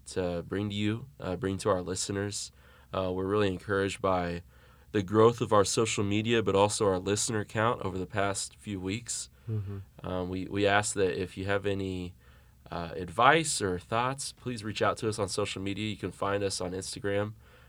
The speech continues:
Speaker 1: at K S R I one, at Perry seven zero N G, or at the road dot podcast. Um, and in closing, uh, we would like to thank Teresa again for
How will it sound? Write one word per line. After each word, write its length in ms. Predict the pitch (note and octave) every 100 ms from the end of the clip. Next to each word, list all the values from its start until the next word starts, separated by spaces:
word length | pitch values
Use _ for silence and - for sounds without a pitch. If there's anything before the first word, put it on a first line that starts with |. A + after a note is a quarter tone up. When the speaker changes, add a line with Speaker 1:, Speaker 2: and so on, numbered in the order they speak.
| -
Speaker 1:
at 260 | F2+ - -
K 160 | G#2
S 160 | G2 -
R 80 | G2
I 60 | F#2
one, 400 | F#2+ G2 G2 G2 - - - -
at 300 | F#2 F#2+ F#2 -
Perry 280 | - G#2+ G2+
seven 360 | F#2+ G#2+ G2 F#2
zero 320 | G2 G2+ G2
N 160 | F#2+ F2+
G, 400 | F2+ F#2+ G2 F#2+
or 400 | F2+ F2+ F#2 -
at 300 | F2+ F2 -
the 120 | F2+
road 280 | F2 F2 D#2+
dot 220 | F2 E2
podcast. 600 | D#2 D#2+ - E2 E2 - - - - - - -
Um, 500 | F2+ F2+ F2 E2+ D#2+ - - - - - - -
and 480 | F2 F2+ F2 F2 -
in 200 | G#2 A#2+
closing, 600 | A2+ A2+ A2 B2 A#2+ B2 -
uh, 420 | F#2 F#2 E2+ D#2+ - -
we 140 | F#2+
would 240 | F#2 G2+ G2+
like 160 | F#2+
to 80 | -
thank 240 | - G2
Teresa 440 | - F#2 F#2 - G2
again 460 | F2 F2 F2+ F#2+
for 500 | F#2 - F#2 F2+ F2